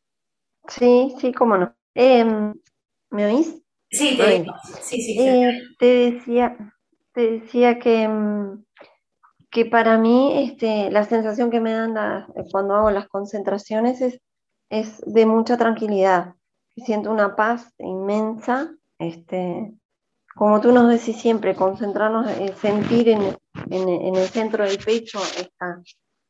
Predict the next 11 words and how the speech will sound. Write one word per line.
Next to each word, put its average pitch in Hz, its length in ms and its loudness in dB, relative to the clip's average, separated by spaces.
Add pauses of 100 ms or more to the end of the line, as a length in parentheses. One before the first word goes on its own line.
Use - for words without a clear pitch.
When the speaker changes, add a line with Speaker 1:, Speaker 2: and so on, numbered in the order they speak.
Speaker 1:
eh, 165 300 -2
lo 175 180 2
que 175 200 -8
queremos 202 600 0
sentir, 190 500 -4
¿verdad? 185 260 2
Lo 185 100 2
que - 80 -12
queremos 185 340 -4
crear. 196 400 -2
Bueno, 165 260 -4